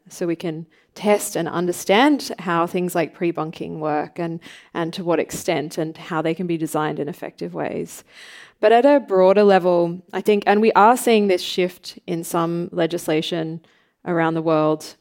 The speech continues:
um, and gen-, and in the rhetoric of poli-, s-, some policymakers, um, we, th-, to the extent that platforms are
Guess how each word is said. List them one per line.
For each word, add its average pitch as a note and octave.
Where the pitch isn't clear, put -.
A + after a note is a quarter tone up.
um, D#3+
and E3
gen-, D#3+
and E3
in E3+
the F3
rhetoric F3+
of A#3+
poli-, A3
s-, -
some G3
policymakers, G3
um, F3+
we, G#3+
th-, -
to B3+
the C4+
extent C4+
that D4+
platforms G#3+
are F#3